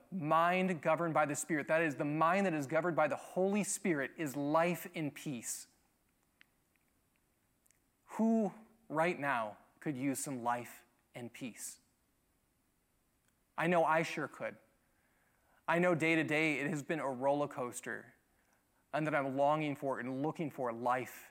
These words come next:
and peace. I'm looking for a place where I can rest and have confidence. After experiencing the loss that we've all experienced, losing simple things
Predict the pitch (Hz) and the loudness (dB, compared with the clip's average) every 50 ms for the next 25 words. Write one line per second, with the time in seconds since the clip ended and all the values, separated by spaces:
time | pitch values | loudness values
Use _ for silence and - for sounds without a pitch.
0 | - - - 135 127 117 - - - 135 120 107 104 - - - - - _ _ | -18 -14 -12 -10 -10 -10 -12 -12 -12 -12 -12 -10 -10 -12 -12 -12 -14 -16 _ _
1 | _ _ _ _ _ _ _ _ _ _ _ _ _ - - - 156 156 156 175 | _ _ _ _ _ _ _ _ _ _ _ _ _ -10 -6 -4 -2 0 2 2
2 | 175 - 185 165 - 180 175 156 151 123 - - 143 - - 180 170 170 160 165 | 2 2 0 0 2 4 4 4 4 4 2 -2 -6 -2 2 4 4 4 4 2
3 | - 160 139 147 147 151 151 - 160 147 139 131 135 117 120 - - - - - | 0 0 2 2 2 0 0 -2 -4 -4 -2 0 0 0 -2 -4 -8 -12 -14 -18
4 | _ _ _ _ _ _ _ _ _ _ _ _ _ _ _ _ - 139 135 139 | _ _ _ _ _ _ _ _ _ _ _ _ _ _ _ _ -6 -2 0 0
5 | 135 120 - - 147 139 135 131 - 107 117 104 - - - - - - _ _ | -2 -2 -2 -2 -2 -2 -2 -2 -6 -10 -12 -12 -14 -14 -16 -16 -16 -18 _ _
6 | _ _ _ _ _ _ _ _ _ _ _ _ _ _ _ _ _ _ _ _ | _ _ _ _ _ _ _ _ _ _ _ _ _ _ _ _ _ _ _ _
7 | _ _ _ _ - - - 156 160 160 196 185 175 165 - - - - - 175 | _ _ _ _ -12 -4 0 0 2 2 4 4 2 2 0 -2 -6 -4 0 2
8 | 165 170 175 170 160 - 180 170 156 143 131 123 131 143 151 160 165 156 - - | 4 4 4 2 0 -2 -2 0 0 0 0 2 4 4 4 4 2 0 -4 -6
9 | - - 139 127 151 147 135 139 131 147 147 156 156 - - - 160 147 147 151 | -4 -4 -2 -2 -2 -2 0 2 4 4 4 4 2 -2 -4 -4 -2 0 0 0
10 | 151 156 - - - - - - - - _ - 151 170 190 196 165 175 175 165 | 0 -2 -4 -8 -12 -18 -20 -20 -20 -14 _ -2 2 4 4 4 4 4 2 2
11 | 151 - - 185 175 170 185 170 147 - - 170 160 160 160 160 156 151 - - | 0 0 0 -2 0 0 0 -2 -2 0 -2 -2 0 0 -2 -2 -4 -6 -8 -12
12 | - | -14